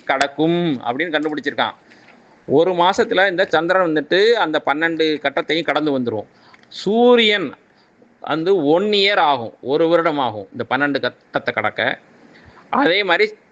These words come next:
சனி பகவான் முப்பது வருடம்,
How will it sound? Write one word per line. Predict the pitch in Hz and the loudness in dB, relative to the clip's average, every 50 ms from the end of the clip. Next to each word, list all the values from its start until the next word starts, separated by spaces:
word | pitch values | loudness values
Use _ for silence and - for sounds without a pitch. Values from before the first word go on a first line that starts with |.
| _ _ _ | _ _ _
சனி | - - - - 165 180 214 220 | -20 -8 -2 -2 0 0 0 0
பகவான் | 208 214 190 180 180 175 170 170 156 127 104 - - | 0 0 2 2 2 2 4 2 2 0 -2 -6 -10
முப்பது | 127 139 139 - _ - 190 180 165 170 156 110 120 | -8 -8 -8 -8 _ 0 2 2 2 2 0 -2 0
வருடம், | 135 139 156 160 160 175 214 - | 0 0 0 0 -2 -2 -4 -10